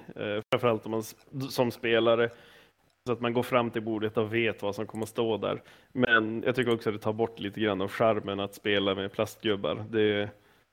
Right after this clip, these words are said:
man vill ju titta på bordet och i alla fall ta sig en liten tänkare innan du ställer ner dina modeller.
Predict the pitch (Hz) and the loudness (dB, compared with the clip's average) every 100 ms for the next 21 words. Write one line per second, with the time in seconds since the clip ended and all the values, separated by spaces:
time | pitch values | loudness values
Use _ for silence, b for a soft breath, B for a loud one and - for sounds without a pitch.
0 | _ _ - 120 127 113 104 117 107 107 | _ _ -2 2 4 2 0 -2 -2 -2
1 | 110 110 110 98 107 104 - - _ 120 | -2 -2 0 0 0 -2 -4 -20 _ 2
2 | 107 104 101 110 101 113 127 139 131 113 | 4 2 0 2 0 2 0 2 0 0
3 | 101 - 85 101 113 101 101 - 101 95 | -2 -2 -2 -2 -2 -2 -4 -2 -2 -2
4 | 95 90 101 95 98 71 - | -4 -4 -6 -6 -6 -6 -6